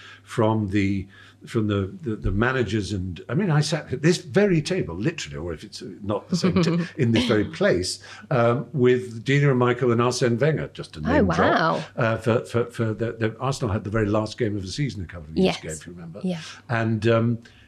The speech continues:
Speaker 1: and, uh, D-, Delia and Michael went off to, to take a phone call or something, and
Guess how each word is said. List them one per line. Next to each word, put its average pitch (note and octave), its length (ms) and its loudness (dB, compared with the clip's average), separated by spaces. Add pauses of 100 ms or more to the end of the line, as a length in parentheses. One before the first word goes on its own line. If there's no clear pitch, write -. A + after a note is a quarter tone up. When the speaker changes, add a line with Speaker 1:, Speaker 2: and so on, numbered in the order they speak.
(200)
Speaker 1:
and, B2+ 460 -2 (380)
uh, A#2 220 -2 (360)
D-, E3+ 160 0
Delia C3+ 420 4 (260)
and A#2 340 -4
Michael A2+ 320 -2
went G#2 180 0
off G#2+ 180 -2
to, F#2+ 240 -4 (140)
to G2 220 -6 (320)
take G#2+ 160 -8
a - 60 -18
phone F#2 240 -8
call D#2 200 -12
or C#2 60 -12
something, G2+ 420 -6
and F2 120 -6